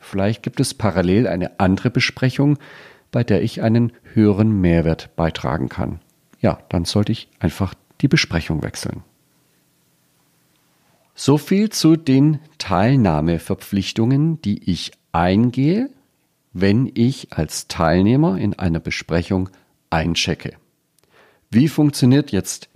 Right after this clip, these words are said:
der Check-in? Zu Beginn eines Meetings kann man das reihum ganz gut machen und da fängt jeder erstmal an, indem er einen Satz sagt, wie er sich fühlt.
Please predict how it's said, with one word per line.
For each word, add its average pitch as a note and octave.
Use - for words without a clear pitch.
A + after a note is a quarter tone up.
der G#2+
Check-in? D#2
Zu -
Beginn C#3+
eines A#2+
Meetings F3+
kann C3
man B2+
das G2
reihum C3+
ganz F#2+
gut -
machen A3+
und A2+
da B2
fängt G2
jeder A#2
erstmal -
an, G#3
indem A#2+
er A2
einen F2+
Satz A2
sagt, B2
wie G#2+
er F2+
sich -
fühlt. F#2